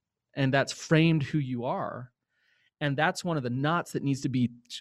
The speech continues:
undone so you can actually see. So the fog can be lifted so that you can actually feel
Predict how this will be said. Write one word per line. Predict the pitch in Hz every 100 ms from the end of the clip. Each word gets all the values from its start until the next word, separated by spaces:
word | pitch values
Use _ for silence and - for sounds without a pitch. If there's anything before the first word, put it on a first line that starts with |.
| _ -
undone | 143 127 147 160
so | -
you | 131 147
can | - 139 -
actually | 127 135 - 147 123
see. | 117 - - 110 - - _ _ _ _ _ _ _ _
So | -
the | 139
fog | 127 156 147 151
can | 151 135
be | 127
lifted | 120 127 156 - 120 104 113 127 _ _ _ _
so | - 151
that | 110
you | 135
can | 151 135
actually | 135 139 143 - 131
feel | 110 _ 151 143 113